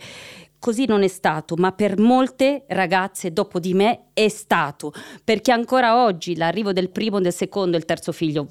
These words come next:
voglio dire, non se ne par-, non è neanche menzionato, c'è la necessità di scegliere. E allora che cosa ci perdiamo perdendo, e lo scrivo nel libro, cosa ci perdiamo perdendo le donne, il pensiero delle donne, cosa ci perdiamo nella progettazione della città?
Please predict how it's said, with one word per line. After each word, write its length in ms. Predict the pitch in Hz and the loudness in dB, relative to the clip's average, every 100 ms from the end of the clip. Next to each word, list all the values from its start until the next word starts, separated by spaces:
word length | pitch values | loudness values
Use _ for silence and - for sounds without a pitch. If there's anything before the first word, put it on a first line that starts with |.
| 175 | -8
voglio 220 | 151 147 | -8 -6
dire, 160 | 147 143 | -6 -4
non 160 | 147 | -6
se 140 | 135 151 | -4 -4
ne 100 | 147 | -2
par-, 180 | 147 151 | -2 0
non 140 | 170 | 2
è 60 | 165 | 4
neanche 380 | 170 170 170 | 2 2 0
menzionato, 840 | 175 170 170 - 214 196 196 220 220 - - - - | 2 2 2 2 2 2 2 0 -2 -6 -18 -20 -2
c'è 160 | - | 2
la 80 | 202 | 4
necessità 680 | 196 185 202 175 196 185 185 - | 2 2 -2 -4 -4 -2 -2 -2
di 140 | 175 | -6
scegliere. 720 | 175 - - 139 143 151 147 - _ | -6 -6 -6 -4 -2 -2 -4 -6 _
E 100 | - | 2
allora 300 | 285 311 349 | 4 6 4
che 160 | 349 262 | 2 -2
cosa 340 | 269 277 294 | 2 4 2
ci 220 | 285 - | 0 -2
perdiamo 720 | - 247 220 208 277 196 180 | 2 2 2 2 2 2 0
perdendo, 680 | - 208 190 185 220 202 185 | 0 0 0 2 2 2 0
e 120 | 202 | -2
lo 100 | 196 | -2
scrivo 460 | 190 - 269 220 185 | -4 -4 0 0 0
nel 300 | 180 185 190 | 2 4 4
libro, 380 | 185 190 160 175 - - - | 4 2 2 0 -4 -16 -2
cosa 200 | 233 254 | 0 2
ci 160 | 254 | 0
perdiamo 420 | 233 247 233 262 254 | -2 -2 2 0 0
perdendo 540 | 233 196 202 208 190 | -2 0 2 2 2
le 140 | 185 180 | 0 2
donne, 380 | 226 226 233 | 4 4 2
il 80 | 254 | -2
pensiero 400 | 233 180 - 185 | 0 0 0 -2
delle 200 | 180 175 | 0 0
donne, 340 | 175 226 262 254 | 2 2 0 -2
cosa 240 | 214 196 | -4 -4
ci 160 | - 190 | -6 -6
perdiamo 560 | 208 151 240 208 190 | -4 0 2 2 0
nella 220 | 175 175 | 0 -2
progettazione 800 | 175 185 196 196 208 - 240 202 185 | -4 -4 -4 -4 -4 -2 0 0 0
della 240 | 214 202 | 0 0
città? 500 | - 214 - 254 339 | -2 -6 -2 0 0